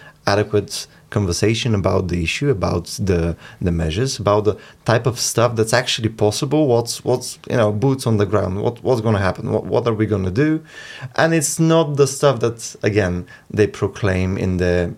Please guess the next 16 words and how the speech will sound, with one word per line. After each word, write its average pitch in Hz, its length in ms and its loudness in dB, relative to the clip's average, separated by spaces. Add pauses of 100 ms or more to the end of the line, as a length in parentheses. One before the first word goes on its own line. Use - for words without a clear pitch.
initial 110 360 0
communication. 95 680 -4
I - 20 0
mean, 107 200 2
the 107 100 4
stuff 123 400 -2
that 104 220 -2
you 104 40 -2
see 101 240 -2
in 87 140 0
media 113 300 0
isn't 151 300 2
this. 170 300 2 (520)
Uh, 107 220 -2 (500)
I - 40 4
mean, 123 320 -2